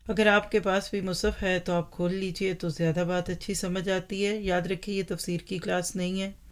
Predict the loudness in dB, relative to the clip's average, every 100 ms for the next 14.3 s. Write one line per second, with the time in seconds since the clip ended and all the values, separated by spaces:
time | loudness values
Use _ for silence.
0 | 0 2 2 2 0 0 -2 0 0 0
1 | 0 0 0 0 -2 -4 -4 -4 -4 -6
2 | -4 -6 -4 -4 -2 0 2 0 0 -2
3 | -2 -2 -2 0 0 0 -2 -6 -16 -20
4 | -20 -20 -10 -2 4 4 4 0 0 0
5 | 0 2 0 2 0 2 4 4 4 2
6 | 0 2 0 0 -2 0 0 2 2 2
7 | 0 -2 -4 0 0 2 2 0 -4 -12
8 | -20 -4 -2 0 2 2 2 2 0 0
9 | -2 -2 -2 0 -2 0 0 0 0 0
10 | 0 0 -2 2 4 4 4 0 -4 -6
11 | -16 -20 -20 -20 -6 -4 0 4 4 2
12 | 2 4 6 4 2 -2 -4 -4 -4 -4
13 | -2 -2 -2 -2 -2 -2 0 2 0 0
14 | 0 -2 -2